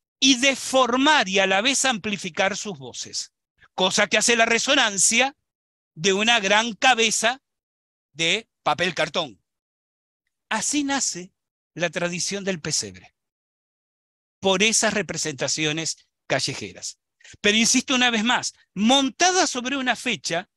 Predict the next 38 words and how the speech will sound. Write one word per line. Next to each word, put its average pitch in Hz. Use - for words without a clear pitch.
que 226
además 233
era 226
también 190
muy 247
anterior 185
a 165
los 135
romanos. 151
De, 143
de, 143
de 156
hecho, 220
se -
saben 208
que 196
estos 220
días 185
eran 202
de 165
práctica 214
ascética 202
en 175
Egipto, 240
que 147
en 135
ese 147
momento 147
no 131
tenía 135
nada 196
de 202
cristiana, 190
y 208
en 226
la 233
antigua 254
Persia, 156